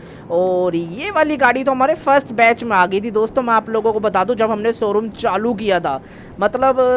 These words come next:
सब customer को information पहुंच गई होगी, जिन जिन को servicing करवानी है वो आप पे यहाँ पे आ सकता है। चलो, एक चीज़ तो भाई सही हो रही है। Let's go, अब अंदर जाके देखते हैं कि अंदर का क्या माहौल है दोस्तों। अंदर का माहौल देखना चाहता हूँ मैं East Custom का, क्योंकि ये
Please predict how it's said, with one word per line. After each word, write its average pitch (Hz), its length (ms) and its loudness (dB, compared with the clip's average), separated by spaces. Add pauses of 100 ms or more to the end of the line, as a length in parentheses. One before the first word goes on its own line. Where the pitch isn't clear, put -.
सब 240 300 -2
customer 247 380 -2
को 254 120 0
information 233 560 -2
पहुंच 220 320 2
गई 247 80 -2
होगी, 226 200 0
जिन 214 200 -8
जिन 226 160 -4
को 247 80 0
servicing 233 440 -4
करवानी 185 380 0
है 254 80 0
वो 262 140 -2
आप 185 200 0
पे 262 100 2
यहाँ 180 320 -2
पे 170 160 -2 (180)
आ 165 160 0
सकता 143 400 -10
है। 123 160 -8 (560)
चलो, 165 180 -2
एक 180 200 -2
चीज़ 208 300 -10 (180)
तो 208 100 -2
भाई 180 220 -2
सही 180 280 -2
हो 160 160 0
रही 147 100 -6
है। 180 80 2
Let's 175 300 -2
go, 185 100 -2
अब 185 100 -2
अंदर 180 260 -2
जाके 185 240 -2
देखते 170 280 -4
हैं 180 60 -2
कि 208 140 -8
अंदर 202 340 0
का 208 120 0
क्या 190 200 -2
माहौल 143 320 -6
है 139 80 -4
दोस्तों। 147 300 -6
अंदर 180 280 -2
का 208 120 0
माहौल 185 280 0
देखना 180 260 -2
चाहता 160 280 -4
हूँ 185 80 -4
मैं 190 140 -2
East 214 280 -4
Custom 180 320 -4
का, 190 160 0 (340)
क्योंकि 214 200 -8
ये 240 580 -2